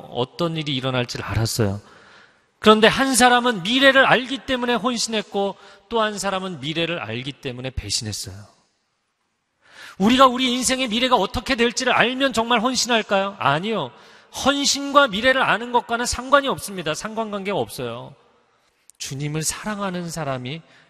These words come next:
주님께 헌신하는 것입니다. 내게 미래를 말씀해 주셨는데, "오, 주님, 그런 미래는 내가 원하는 미래가 아닙니다. 나는 그런 미래를 살기 싫습니다. 거부합니다." 그러면 막 서로가, 주님과 내가 갈등이 생기면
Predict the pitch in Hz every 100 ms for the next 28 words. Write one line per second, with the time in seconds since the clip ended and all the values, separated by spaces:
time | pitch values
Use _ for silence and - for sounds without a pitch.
0 | - - 127 - 123 190 185 180 165 131
1 | - 113 - 151 156 - _ _ _ _
2 | _ _ _ _ _ _ _ _ _ 170
3 | 226 254 240 262 254 180 214 - 269 233
4 | 220 240 214 208 208 190 262 - 240 269
5 | 214 - 285 247 233 262 254 202 220 160
6 | 175 226 233 175 208 175 170 185 160 170
7 | 160 - - - 123 165 170 180 139 151
8 | 156 - 214 190 196 - 254 - 285 247
9 | 220 220 165 - - - - 165 185 180
10 | 170 147 127 127 - 156 180 135 - -
11 | - 180 170 151 _ _ _ _ - -
12 | 247 254 233 202 202 139 - 175 165 160
13 | 151 165